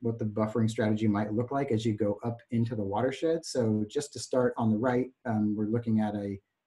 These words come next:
you know, either a perennial or a seasonal fish-bearing stream, um, which would be buffered, uh,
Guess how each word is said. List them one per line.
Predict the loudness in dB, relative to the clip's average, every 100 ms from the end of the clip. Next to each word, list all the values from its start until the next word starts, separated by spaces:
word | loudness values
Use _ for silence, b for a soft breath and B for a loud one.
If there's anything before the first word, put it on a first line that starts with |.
| -6
you | -4
know, | -2 0
either | 2 4
a | 2
perennial | 2 4 4
or | 4
a | 2
seasonal | 0 0 2 2 2 0
fish-bearing | -4 -4 0 2 0
stream, | -2 -2 -2 0 -2 -6 _ b b b _ -2
um, | 2 4
which | 4 2
would | 2
be | 4 2
buffered, | 0 0 0 -2 -8 _ -6
uh, | -6